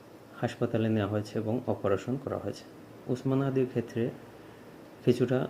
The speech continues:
দ্রুত ওনাকে হাসপাতালে পৌঁছানো হয়েছে এবং অপারেশন করা হয়েছে। যদি হাসপাতালে নিতে দেরি করা হয়, বিলম্ব হয়, সেক্ষেত্রে মর্টালিটি বা মৃত্যুর ঝুঁকি অনেক বেশি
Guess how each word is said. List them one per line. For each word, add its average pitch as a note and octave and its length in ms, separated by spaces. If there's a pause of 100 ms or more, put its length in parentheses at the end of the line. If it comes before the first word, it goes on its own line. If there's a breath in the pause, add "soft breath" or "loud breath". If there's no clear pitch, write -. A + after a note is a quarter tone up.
(120)
দ্রুত A#2+ 360
ওনাকে A2 360
হাসপাতালে G#2 500
পৌঁছানো G#2+ 360
হয়েছে G#2+ 260
এবং G#2 260
অপারেশন G2+ 500
করা - 100
হয়েছে। G2 260 (220)
যদি A2+ 320 (640 loud breath)
হাসপাতালে A#2+ 440
নিতে B2 420 (320)
দেরি A2+ 240
করা G#2+ 160
হয়, A2 180
বিলম্ব G#2 360
হয়, A2 340
সেক্ষেত্রে - 480 (100)
মর্টালিটি A2 520
বা A#2+ 160 (120)
মৃত্যুর A#2 360
ঝুঁকি A#2 340
অনেক G#2+ 240
বেশি A2 240